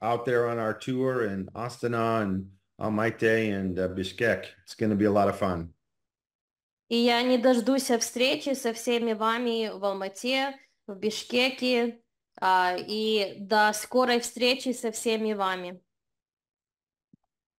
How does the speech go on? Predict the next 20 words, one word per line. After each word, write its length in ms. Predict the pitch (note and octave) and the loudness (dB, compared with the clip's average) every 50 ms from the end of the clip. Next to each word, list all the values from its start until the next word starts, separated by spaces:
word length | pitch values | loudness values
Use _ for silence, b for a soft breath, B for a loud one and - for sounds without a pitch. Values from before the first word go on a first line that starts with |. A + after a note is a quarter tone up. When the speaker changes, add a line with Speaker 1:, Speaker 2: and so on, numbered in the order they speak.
| _ _ _ _ _ _ _ _ _ _ _ _ _ _ _ _ _ _ - | _ _ _ _ _ _ _ _ _ _ _ _ _ _ _ _ _ _ 2
Speaker 1:
All 80 | G#2+ | 4
right, 180 | B2+ C#3+ C#3 C#3+ | 4 4 4 2
so 160 | - B2+ B2+ | 2 2 4
with 140 | B2+ A#2+ - | 4 4 4
that, 280 | C#3 C#3 C#3 C#3 - | 4 6 6 4 4
we 160 | A#2+ B2+ C3+ C3+ | 2 -2 0 2
will 220 | C3+ C3 B2 B2 | 2 2 2 0
close 480 | - - A#2+ B2+ C#3 C#3+ D3 C3+ C3+ - - - | -2 0 2 4 6 6 4 2 2 -2 -6 -4
out 420 | A#2 B2+ C3+ C#3 C#3 C#3 C#3 - | -2 2 2 2 0 0 -4 -12
the 840 | - A#2 A2+ B2 A#2+ A#2+ A2+ A2+ A2 A2 A2 G#2+ G#2+ G#2+ G#2 G#2 - | -12 -8 -4 -2 0 2 2 2 2 2 2 2 0 0 -2 -4 -4
corporate 320 | C#3+ C#3+ C#3+ C#3+ C#3+ C3 | -4 -4 -4 -4 -2 0
update 400 | C3 C#3+ C#3 C#3 C#3+ C3 C#3 C3 | 0 -2 -2 -4 -6 -6 -6 -6
call. 380 | - C#3 B2+ B2 B2 B2+ B2 A#2+ | -4 -2 0 0 0 0 -2 -2
We 100 | B2 A#2+ | -4 -2
will 140 | A#2+ A#2 G#2+ | -2 -4 -4
do 200 | G#2+ B2 C3 B2 | -2 -4 -4 -2
this 280 | B2+ C3 A#2+ - - | -2 -2 -4 -4 -6
once 340 | A#2 A2 A#2+ C3 C3+ C#3 - | -4 -4 -2 -2 -4 -6 -8
a 60 | C3+ | -8
month, 340 | B2+ B2+ B2 C3+ D#3 D#3 | -4 -2 -2 -2 -2 -4